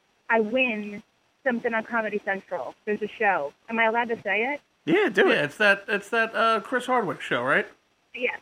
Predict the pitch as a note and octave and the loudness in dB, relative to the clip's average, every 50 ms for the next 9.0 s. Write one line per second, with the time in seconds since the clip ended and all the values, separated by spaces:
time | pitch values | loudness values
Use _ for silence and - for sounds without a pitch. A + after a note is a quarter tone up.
0 | _ - C#4+ C#4 C4 C4 C#4+ C4+ C#4 E4 F#4 F#4 E4+ E4 D4+ B3+ C4+ C4+ A#3 A#3 | _ 0 2 4 4 4 2 2 0 -2 -2 0 2 2 2 2 0 0 0 -2
1 | G#3+ G3 G3 F3+ - A3+ - - D4+ C4 - A#3 A3+ - _ C4+ B3 A3+ F#3 A2+ | -4 -4 -6 -6 -6 -6 -4 -2 -2 -2 -4 -6 -20 -18 _ -10 -8 -8 -6 -8
2 | F#2+ - _ _ _ _ _ _ _ _ _ _ _ _ _ _ _ - C4 C4 | -10 -12 _ _ _ _ _ _ _ _ _ _ _ _ _ _ _ 0 0 2
3 | - D4 C4+ C4 C4+ C5+ - - D5 D5+ D5 C#5 C#5 C#5 C5+ C5+ C5+ C5+ C5 A#4+ | 2 2 2 2 0 -2 -2 -2 -2 0 0 2 2 2 2 2 2 2 0 0
4 | D#4 C4 A3+ A#3+ A#3+ B3 B3 C4+ C4 B3+ B3 B3+ A#3+ A3 A3+ A3 A#3+ A#3+ A3 - | 0 -2 -2 -2 -2 -2 0 0 0 0 0 0 0 0 -2 -2 -2 -4 -8 -6
5 | - D4 B3+ C4 B3 B3 A#3+ A3+ - A#3+ A3 A3+ - A#3 - A#3 G#3+ - - A#3 | -4 -2 -2 -2 -2 -2 -2 0 2 2 2 2 0 -4 -4 -4 -4 -2 0 2
6 | G#3 D#4 D#4 - G#3+ D#4+ - - - F4+ G4 A4+ A4 D#4+ E4 G#4+ A4+ A4+ G#4+ G#4+ | 2 4 2 2 0 -2 -2 0 0 0 2 4 4 4 4 4 4 6 6 4
7 | G4+ F4+ - B3 A3 G#3+ A3 - _ _ - - D3 A#3 A#3 A3 G#3+ A3 G#3+ G#3 | 4 4 6 4 4 4 2 -2 _ _ -8 -2 4 6 6 8 8 6 4 2
8 | G#3+ - - - _ _ _ _ _ _ _ _ _ _ - B3 A#3 A3 G#3+ | -2 -6 -12 -20 _ _ _ _ _ _ _ _ _ _ 4 6 8 8 6